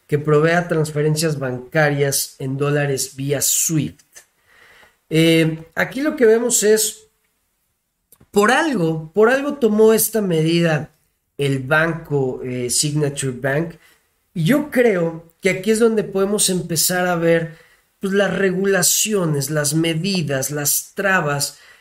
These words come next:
que empiezan a tomar los, los bancos centrales para empezar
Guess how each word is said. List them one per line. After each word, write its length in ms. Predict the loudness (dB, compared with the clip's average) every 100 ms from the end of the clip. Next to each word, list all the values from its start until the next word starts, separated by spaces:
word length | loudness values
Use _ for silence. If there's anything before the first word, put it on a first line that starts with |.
| _
que 120 | 0
empiezan 520 | 2 2 2 2 0 -2
a 140 | -4
tomar 640 | -4 0 2 2 0 -8 -16 _ _
los, 340 | 0 2 2 -2
los 300 | -2 0 0
bancos 420 | -2 -2 -2 0
centrales 840 | 0 -2 -2 0 2 2 0 -4 -10 _ _
para 280 | -2 0 2
empezar 880 | 0 -2 -2 0 0 0 0 -2 -8